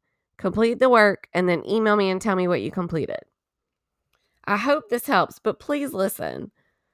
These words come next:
My, my expectations have been the same for the entire year. Go Formatives stay open for one week, and podcast Go Formatives stay open even less because the information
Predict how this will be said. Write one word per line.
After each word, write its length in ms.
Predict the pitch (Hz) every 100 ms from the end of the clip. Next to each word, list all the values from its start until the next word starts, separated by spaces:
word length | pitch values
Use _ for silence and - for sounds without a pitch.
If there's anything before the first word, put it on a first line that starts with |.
| _ _ -
My, 340 | 226 247 226 - 82
my 220 | 220 294
expectations 1160 | 302 - 262 - 277 233 247 269 269 269 277 - _ _ _ _ _
have 340 | - 233 202 180
been 540 | 214 220 220 214 220 - _ _ _ _ _ _ _
the 100 | 202
same 640 | 202 - 254 220 190 165 170
for 140 | 196
the 120 | 185
entire 420 | 185 190 190 175
year. 420 | 170 120 76 - - _ _ _ _
Go 120 | -
Formatives 420 | 196 240 262 269 262
stay 280 | - 247
open 220 | 233 247 247
for 140 | 262
one 200 | 269 269
week, 260 | 185 147 - - _ - - _
and 180 | - 220
podcast 540 | 233 226 254 226 226
Go 180 | - 208
Formatives 480 | 202 196 185 180 180
stay 300 | - 202 185
open 420 | 185 190 175 175 _ _ _ _ _
even 340 | - 214 220 220
less 440 | 277 202 101 -
because 320 | - 190 196
the 120 | 175
information 800 | 180 202 208 208 208 208 185 180